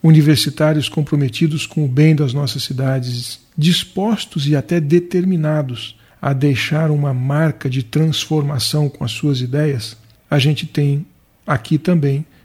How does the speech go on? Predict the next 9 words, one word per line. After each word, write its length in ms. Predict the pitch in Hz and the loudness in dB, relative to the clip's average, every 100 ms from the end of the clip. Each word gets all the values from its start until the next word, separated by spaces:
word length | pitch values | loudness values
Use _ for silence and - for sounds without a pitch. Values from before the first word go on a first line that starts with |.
| _ | _
no 120 | 151 | -4
Paraná, 440 | 139 143 139 123 123 | -2 -2 -2 -2 -2
em 60 | |
cada 380 | 123 - 190 180 | -4 -4 -2 2
uma 160 | 180 165 | 2 0
das 180 | 156 139 | -2 -2
nossas 300 | 135 - - | -4 -6 -6
cidades. 440 | 151 110 107 - - _ _ _ _ | -6 -6 -8 -12 -20 _ _ _ _
Então, 320 | 156 190 226 | -4 -2 -2